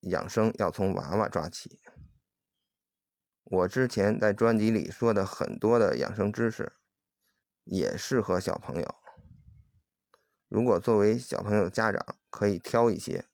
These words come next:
根据年龄段儿适当的进行灌输。第二个原因呢，就是很多家长，呃，一般都不懂中医，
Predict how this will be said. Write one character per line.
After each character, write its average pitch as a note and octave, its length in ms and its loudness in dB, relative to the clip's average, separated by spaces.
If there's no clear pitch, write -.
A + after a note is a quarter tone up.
根 A2+ 160 2
据 A2 300 -2
年 G2 220 2
龄 A2+ 160 4
段 B2 160 2
儿 - 100 -4
适 G#2+ 300 -2
当 A#2+ 240 2
的 A2 100 2
进 F#2 240 -2
行 B1 240 -6
灌 C#2 240 -2
输。 - 300 -10
第 B2 160 2
二 C3 180 4
个 F#2 80 4
原 D#2+ 240 2
因 G2+ 200 4
呢， - 160 -2
就 G2 180 0
是 E2 400 -2
很 - 220 -6
多 A2 160 2
家 B2 260 2
长， - 140 -4
呃， - 260 -6
一 G2 180 -2
般 A2+ 260 2
都 A2 140 4
不 G#2+ 160 0
懂 - 380 -4
中 A2 200 4
医， A2+ 240 4